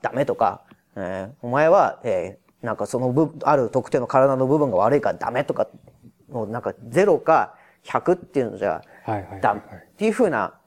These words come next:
Speaker 1: で、今はなんかウェブアクセシビリティもそうかもしれませんし、デザインの世界でもあるんですけど、みんな百に近づけようぜっていう風な、あの、なんていうか、認識というか、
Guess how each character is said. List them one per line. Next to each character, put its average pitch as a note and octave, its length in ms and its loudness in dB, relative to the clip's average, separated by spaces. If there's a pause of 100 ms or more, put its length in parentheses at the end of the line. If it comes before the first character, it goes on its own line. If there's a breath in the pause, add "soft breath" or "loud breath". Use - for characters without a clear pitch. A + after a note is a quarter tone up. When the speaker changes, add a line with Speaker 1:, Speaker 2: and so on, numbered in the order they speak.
(160)
Speaker 1:
で、 F3+ 240 2
今 A#3+ 180 2
は A#2+ 260 4
な B2+ 120 -2
ん - 20 -2
か A2 80 2
ウ G#2+ 40 0
ェ C3+ 100 2
ブ D#3 100 4
ア D#3 60 6
ク - 80 -10
セ F3 100 -2
シ D#3+ 120 -4
ビ C3+ 120 0
リ - 40 -12
テ - 80 -12
ィ E2 40 -8
も C#2 80 -14
そ G#2 140 -4
う E2+ 40 -2
か - 80 -4
も E2+ 80 -6
し - 60 -12
れ - 60 -8
ま F2 140 -8
せ E2 140 -10
ん D#2+ 60 -12
し、 F#2 320 -8 (360)
デ A#2+ 120 -2
ザ C#3 180 0
イ A#2+ 80 -2
ン - 180 -14
の - 180 -12
世 A2 120 -8
界 F#2 140 0
で F2+ 60 -10
も - 120 -12
あ G2+ 40 -8
る G2+ 60 -8
ん - 40 -14
で E2+ 60 -14
す - 120 -12
け G#2 100 -4
ど、 F#2+ 260 -8
み D#3 100 0
ん A3 140 0
な A#3 80 4
百 E3 260 -2
に D#3+ 120 2
近 - 180 0
づ - 140 -6
け C3+ 120 -2
よ B2+ 160 0
う G#2+ 40 -4
ぜ A2+ 100 -2
っ - 20 -10
て - 300 -14
い E2 120 -10
う - 20 -14
風 G#2+ 160 -12
な、 G2+ 260 -10 (460 soft breath)
あ G#2 140 0
の、 F2 420 -8 (1200 soft breath)
な F#2+ 160 -10
ん F#2+ 60 -20
て - 100 -18
い F#2+ 40 -14
う F2 40 -16
か、 - 280 -8 (240)
認 A#2+ 220 -6
識 - 400 -14
と - 140 -12
い F2+ 100 -6
う - 40 -14
か、 F#2 300 -4